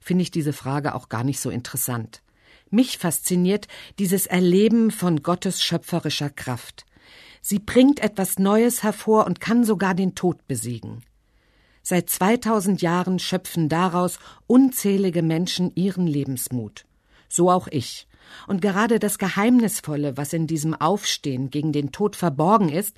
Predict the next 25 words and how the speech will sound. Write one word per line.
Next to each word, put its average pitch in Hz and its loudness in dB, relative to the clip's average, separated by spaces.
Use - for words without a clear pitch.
das 220 -4
begeistert 185 0
mich. 123 -4
Das 185 0
macht 226 0
mich 233 2
immer 233 4
wieder 190 2
neugierig 214 4
auf - -2
die 190 -2
vielen 233 4
anderen 202 4
Geheimnisse, 180 0
auf 143 -4
die 185 -2
man 180 2
unweigerlich 180 2
stößt, 208 -2
wenn 190 0
man 190 2
intensiv 214 0
über 170 -4
das 156 -4
Leben 190 0